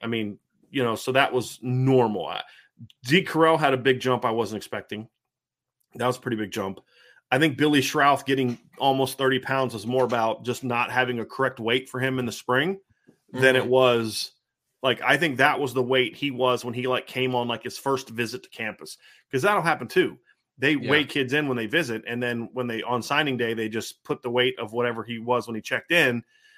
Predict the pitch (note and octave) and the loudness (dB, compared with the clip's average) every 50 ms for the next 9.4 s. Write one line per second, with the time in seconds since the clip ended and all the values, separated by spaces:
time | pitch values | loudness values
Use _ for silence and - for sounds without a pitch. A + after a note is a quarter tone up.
0 | _ _ _ C3+ C3 B2 A#2+ A#2 A#2 A2+ A2+ - - B2 A#2 A2+ A2+ A2 G#2+ - | _ _ _ 0 0 2 2 0 -2 -4 -6 -6 -6 -4 -4 -4 -4 -6 -8 -10
1 | _ _ _ _ - C#3 C3+ B2+ A2+ A2+ B2+ B2+ - - C3 B2+ B2 C3 C3 C3 | _ _ _ _ -10 -6 -4 -2 0 0 0 0 0 0 0 2 2 4 4 4
2 | B2 A2 - - C3+ C3 A#2+ A#2+ - B2+ B2+ B2 A#2+ A#2 A#2 A2+ A2 F#2 - - | 2 -2 -4 -4 -4 -4 -4 -4 -4 -2 -2 -2 -2 -4 -4 -4 -4 -6 -4 -4
3 | B2+ A#2+ F#2 D#2 - - - C3 D3+ F3 - - E3+ D#3 C3+ B2 C#3+ D3 C#3+ C3+ | -4 -4 -4 -8 -12 -6 -2 -2 0 0 0 0 -2 -2 0 0 0 0 2 0
4 | B2 A#2 - - C#3+ C#3+ C3+ A2+ A2 - - C#3+ B2+ - - - B2+ A#2 C3+ C3+ | -2 -4 -4 -6 -4 -4 -4 -4 -6 -4 -4 -2 -4 -4 -4 -6 -4 -2 -2 -2
5 | B2 A#2 A2+ A2+ G#2 - - A#2+ A2+ G#2+ - - G#2 G#2+ G2+ A#2 B2+ B2 G#2 F#2+ | -2 -2 -4 -6 -8 -6 -4 -4 -4 -4 -6 -8 -10 -8 -4 -4 -4 -4 -6 -8
6 | - - - - - - _ _ _ _ _ - C3 - D3 C3+ A#2+ D3 C#3+ D3+ | -14 -14 -16 -16 -16 -18 _ _ _ _ _ -6 0 2 2 2 2 0 -2 0
7 | C#3+ C3+ C3+ C3+ C3+ B2+ B2 A#2 B2 A#2+ C3 B2+ - C3+ B2+ C3 B2+ B2 A#2 B2 | 2 2 2 2 0 -2 -2 -2 -2 -2 -2 -4 -2 0 0 0 0 0 0 -2
8 | A#2+ A#2 - B2 A#2+ A#2 A#2+ A#2 A2+ A2 A2+ A2+ A2+ - - A#2 F#2+ - G#2+ F#2+ | -2 -2 -2 -2 -2 -2 -2 -2 -4 -4 -4 -4 -6 -8 -10 -10 -10 -10 -10 -4
9 | - D#3+ C#3 - - _ - | -2 -2 -2 -2 -4 _ -20